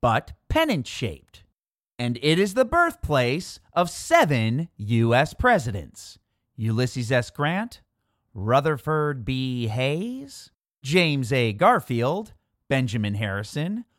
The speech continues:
William McKinley Junior, William Howard Taft,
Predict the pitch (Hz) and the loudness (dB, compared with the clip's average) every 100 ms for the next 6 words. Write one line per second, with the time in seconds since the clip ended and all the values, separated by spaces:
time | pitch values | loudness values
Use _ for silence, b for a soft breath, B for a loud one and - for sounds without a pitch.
0 | _ - 147 156 139 131 - 156 143 120 | _ 0 2 4 2 -2 -2 -4 -2 -2
1 | 107 107 240 170 110 127 202 233 _ _ | -4 -4 -4 -2 -2 -2 -4 -8 _ _
2 | _ _ 156 214 185 147 147 170 139 117 | _ _ 8 8 8 2 2 4 4 0
3 | - 285 226 156 233 - | 0 4 6 4 0 -12